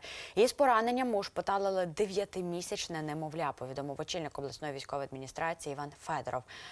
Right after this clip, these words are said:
Увечері росіяни завдали понад десяток ударів по Запоріжжю, атакували шахедами. Унаслідок обстрілу пошкоджені шість багатоповерхівок та один приватний будинок. Також понівечена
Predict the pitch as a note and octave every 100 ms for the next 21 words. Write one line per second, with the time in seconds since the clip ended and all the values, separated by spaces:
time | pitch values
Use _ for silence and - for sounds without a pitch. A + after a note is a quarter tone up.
0 | - - G#3+ A3 - F3+ E3+ F3 - G3
1 | F#3+ F3 D3+ D3+ E3 E3+ F3 E3+ E3 D3+
2 | F3 - F#3 E3+ C#3 D#3 D#3 E3 D3 -
3 | D#3 D3 - D3+ C#3 C3+ C#3+ C3 C#3 -
4 | C#3+ C#3+ C#3 - D#3+ - D3+ C3+ D3 D#3+
5 | D#3+ - - - G#3+ G#3+ G#3 G#3+ G3+ G3+
6 | G#3+ - A#3+ A#3 A#3 F3+ - F#3+ F#3 F3+
7 | E3+ E3 G#3+ E3+ D3+ D3 D3 D3+ D3 D3
8 | - G3 F#3 - E3+ - D3+ C#3 D#3+ G3
9 | F3 C3 C3 C#3+ C3 C#3 C#3+ F3+ G4 -
10 | - C3 - C3+ C#3 F#3 - F3+